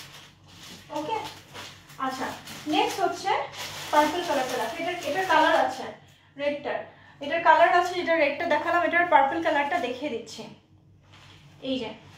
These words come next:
এটা হচ্ছে কোটিটা, কোটিগুলোই এত সুন্দর যে কি বলবো। এই যে, আমার পরাটার price হচ্ছে চার হাজার ছয়শো পঞ্চাশ, এটা ইউএই থেকে আনা হয়েছে। ওকে, এটা ইউএই থেকে আনা হয়েছে, চার হাজার ছয়শো পঞ্চাশ, এটা inner।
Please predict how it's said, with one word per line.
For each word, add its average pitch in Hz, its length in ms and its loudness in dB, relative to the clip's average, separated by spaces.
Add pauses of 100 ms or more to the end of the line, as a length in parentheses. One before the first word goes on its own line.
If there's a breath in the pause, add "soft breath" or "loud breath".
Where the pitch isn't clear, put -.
(840)
এটা 269 240 2
হচ্ছে 330 200 2
কোটিটা, 320 460 0
কোটিগুলোই 339 680 0
এত 311 280 2
সুন্দর 349 380 -12
যে 233 140 -8 (140)
কি 294 100 -12
বলবো। 214 480 -6 (1080)
এই 277 260 -6
যে, - 80 -6
আমার 294 200 2
পরাটার 370 340 4
price 349 260 6
হচ্ছে 392 160 -2
চার 359 280 6
হাজার 392 260 0
ছয়শো 311 440 0
পঞ্চাশ, 339 440 2
এটা 320 180 0 (140)
ইউএই 302 360 2
থেকে 359 340 -2 (460 loud breath)
আনা 269 220 2
হয়েছে। 240 400 -2 (520 soft breath)
ওকে, 359 240 -6 (400)
এটা 302 120 -4
ইউএই 311 300 0
থেকে 339 180 2
আনা 262 180 4
হয়েছে, 294 400 0 (280)
চার 285 180 4
হাজার 320 180 0
ছয়শো 311 320 -2
পঞ্চাশ, 254 240 -4
এটা 311 180 0
inner। 294 400 0